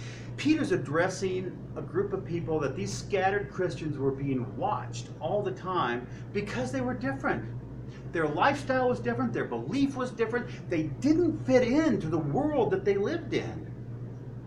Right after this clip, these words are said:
They stood out, right? They were that light. And Peter's saying, "Don't let that be a hindrance to you. Let that be encouragement to you, because you've been chosen by God for this purpose, for this reason.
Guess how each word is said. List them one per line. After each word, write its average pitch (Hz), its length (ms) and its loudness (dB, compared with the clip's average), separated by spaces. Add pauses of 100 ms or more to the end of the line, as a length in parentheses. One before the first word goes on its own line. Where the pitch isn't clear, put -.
(120)
They 208 100 -4
stood 254 440 0
out, 254 320 0
right? 170 260 0
They 202 100 4
were 196 100 6
that 156 260 2
light. 208 400 -2 (720)
And 185 160 0
Peter's 320 320 4
saying, 214 460 0
"Don't 311 280 6
let 269 180 2
that 202 160 0
be 165 140 2
a 139 40 0
hindrance 349 500 4
to - 140 -4
you. 139 100 2
Let 226 180 0
that 277 160 2
be 156 80 0
encouragement 131 840 0
to - 140 -4
you, 92 260 -6 (380)
because 202 260 0
you've 165 120 -4
been 151 180 0
chosen 330 400 0
by 190 160 4
God 294 380 0
for 196 80 0
this 131 160 -2
purpose, 285 420 -2
for 160 120 -2
this 131 220 0
reason. 320 600 0